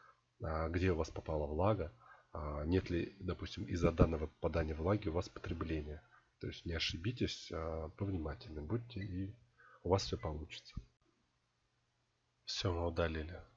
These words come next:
компаунд с микросхемы. Где-то, может быть, чуть-чуть остался, но это как бы не суть важно. То есть основную массу компаунда мы удалили.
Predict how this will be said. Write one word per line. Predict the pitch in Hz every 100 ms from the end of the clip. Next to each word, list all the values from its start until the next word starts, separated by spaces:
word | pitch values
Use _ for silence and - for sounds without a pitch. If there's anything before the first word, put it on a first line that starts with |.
| _
компаунд | - 87 - 76 76
с | -
микросхемы. | - - - - - 135 135 135 - - _ _ _ - - - -
Где-то, | 104 107 -
может | 82 80 -
быть, | -
чуть-чуть | - - - 95
остался, | 82 - 147 131 - 120
но | 135 151
это | 117
как | - 85
бы | 85
не | 85
суть | - 90
важно. | - 123 120 87
То | -
есть | -
основную | 95 - 87 87 80
массу | 85 80 -
компаунда | - 82 - 131 110
мы | 85 104
удалили. | 85 80 80 87